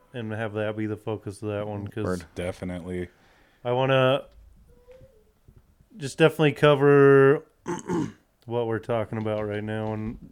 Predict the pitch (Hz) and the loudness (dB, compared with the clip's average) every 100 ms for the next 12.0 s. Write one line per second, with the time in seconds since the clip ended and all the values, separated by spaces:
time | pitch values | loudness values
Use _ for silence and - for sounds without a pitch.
0 | - - 123 113 110 107 107 107 - - | -20 -10 -6 -4 -6 -6 -4 -4 -6 -10
1 | - - - - - 82 92 87 101 98 | -12 -14 -20 -20 -18 -10 -6 -4 -6 -6
2 | 113 107 - 113 110 110 - 113 101 117 | -8 -8 -4 -2 0 -2 -2 -4 -4 -10
3 | 107 113 - - _ - - - - _ | -6 -6 -8 -14 _ -18 -16 -18 -20 _
4 | _ _ _ _ _ _ _ _ _ _ | _ _ _ _ _ _ _ _ _ _
5 | 120 131 123 113 101 117 104 - 120 107 | -12 -8 -8 -10 -8 -10 -10 -10 -8 -6
6 | 107 98 82 - - - _ 117 101 - | -6 -8 -8 -10 -10 -16 _ -6 -6 -8
7 | - 85 90 87 82 80 - 110 107 110 | -12 -6 -4 -2 -4 -6 -6 -6 -8 -10
8 | 95 90 - 98 92 - 76 - - - | -10 -12 -12 -12 -14 -14 -18 -20 -20 -20
9 | - - 139 175 170 165 151 139 143 151 | -20 -6 -4 0 2 4 4 2 0 0
10 | 135 123 - 127 120 117 110 123 117 113 | 0 0 2 2 2 -2 0 -2 0 -2
11 | 113 110 113 107 101 98 - 107 101 | -4 -4 -6 -8 -8 -12 -8 -6 -6